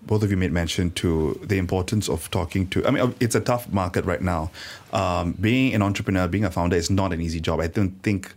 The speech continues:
anyone should ever think that, right? It's not something you enter because for the sake of it. But you mentioned both earlier the importance of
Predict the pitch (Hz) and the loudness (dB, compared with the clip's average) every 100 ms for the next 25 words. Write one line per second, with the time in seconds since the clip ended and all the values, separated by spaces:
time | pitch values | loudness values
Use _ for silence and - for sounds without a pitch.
0 | - - 98 101 98 92 - 87 90 87 | -12 -4 -2 2 2 0 -2 -2 0 0
1 | - 110 113 101 85 87 - 85 90 104 | -2 -2 -2 -2 0 0 0 -2 0 0
2 | 98 - 98 92 92 76 85 87 82 85 | -2 -2 -4 -2 -2 -2 -2 -2 0 -2
3 | - - - - - - 90 - 104 90 | -2 -12 -14 -16 -10 -4 0 2 2 2
4 | 87 76 - - - - - 110 110 - | 0 -2 -6 -18 -20 -20 -4 0 2 0
5 | - - - 123 117 123 117 127 101 98 | -8 -20 -4 2 4 4 4 4 4 2
6 | - 90 90 87 82 87 87 87 90 107 | 2 2 4 2 0 0 2 2 0 2
7 | 101 - - 87 82 - | 0 0 -2 0 -2 -4